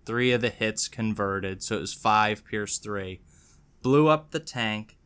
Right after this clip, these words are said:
moved into base with the center K P, and then pushed the B two off. So it swung from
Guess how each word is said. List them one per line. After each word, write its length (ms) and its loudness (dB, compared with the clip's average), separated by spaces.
moved 280 -2
into 300 0
base 540 2
with 180 -4
the 60 -2
center 320 0
K 280 -4
P, 460 -2
and 160 -2
then 160 2
pushed 520 0
the 80 -2
B 220 0
two 340 0
off. 300 0
So 160 -2
it 160 -4
swung 580 -2
from 600 0